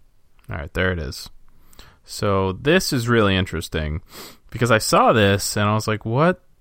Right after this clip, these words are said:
the heck is that? Like, am I supposed to recognize that?" So it, I mean, I'm gonna guess with how crazy people are for Star Wars that somebody knew what this was, but I had to look it up.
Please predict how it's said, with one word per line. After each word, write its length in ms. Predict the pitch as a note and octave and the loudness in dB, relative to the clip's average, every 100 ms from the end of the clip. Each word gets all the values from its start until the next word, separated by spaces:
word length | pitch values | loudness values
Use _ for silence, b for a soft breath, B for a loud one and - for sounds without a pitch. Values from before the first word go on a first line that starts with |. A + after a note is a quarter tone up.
| _ | _
the 100 | D#3 | -6
heck 380 | C#3 - E3 - | -6 -2 -4 -2
is 160 | C3+ A#2+ | -4 -2
that? 380 | C3+ D3+ G#2+ - | -2 -2 -4 -4
Like, 200 | F#2 F#2+ | -6 -2
am 100 | G2+ | -2
I 60 | |
supposed 280 | F#2+ - A2 | -2 -4 -4
to 80 | F#2+ | -2
recognize 640 | F2 A2+ - F3 F3 F3 F#3 | -2 -2 0 0 2 0 2
that?" 280 | F#3+ G3 - B B B B B | 2 2 -2 B B B B B
So 320 | - C#3 C3 - _ - | 2 4 4 -2 _ -2
it, 240 | C#3 - _ _ - B B B - | 0 0 _ _ -14 B B B -4
I 60 | C#3+ | 0
mean, 180 | D3+ | 4
I'm 140 | C#3+ F#3 | 6 6
gonna 180 | F3 B2 | 4 2
guess 380 | A#2 A2 A2 | 4 2 2
with 120 | G#2+ G2 | -2 0
how 200 | A2 G#2 | 0 0
crazy 400 | A2 G2 G2+ G2+ | 0 -2 -2 -4
people 300 | G2+ - F#2+ | -4 -2 -2
are 180 | F#2+ | -2
for 160 | F#2+ F#2+ | -2 -6
Star 280 | - F#2 F#2 | -4 -2 0
Wars 300 | F#2+ G2 - | 0 -2 -4
that 140 | F2 | -8
somebody 440 | - G#2+ G2+ G2+ G2 | -2 -2 0 -2 -2
knew 160 | G2 | 0
what 160 | G2 F#2 | -2 -4
this 220 | F#2+ - | -6 -6
was, 420 | F2+ F#2 F#2+ G2 | -2 -2 -2 -4
but 220 | - E2 | -6 -4
I 160 | E2 C3 | 0 0
had 140 | D#3 G2+ | 0 -4
to 60 | |
look 260 | F2+ F#2 - | -6 -8 -6
it 80 | F#2 | -4
up. 280 | F#2 E2+ | -4 -6